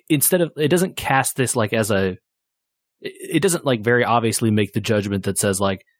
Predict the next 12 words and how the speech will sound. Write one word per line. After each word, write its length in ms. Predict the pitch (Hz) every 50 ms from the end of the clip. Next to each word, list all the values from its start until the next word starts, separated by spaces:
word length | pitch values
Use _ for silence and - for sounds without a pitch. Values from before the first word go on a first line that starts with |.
| _ _ _ _ _ _ _ _ _ _ _ _ _ _ _
"It's 200 | - 120 117 -
terrible 440 | - - - 131 120 117 104 107 101
what 160 | 98 104 104
happened 320 | - 113 107 104 - 107 98
to 60 | 104
this 160 | 98 101 98 101
guy, 500 | - 107 101 101 98 95 98 95 95 - -
and 160 | - 110 101
he 140 | 113 110 107
went, 260 | 101 104 104 107 - _ - -
like, 180 | - 113 101 98
he, 420 | 110 107 107 104 113 110 107 107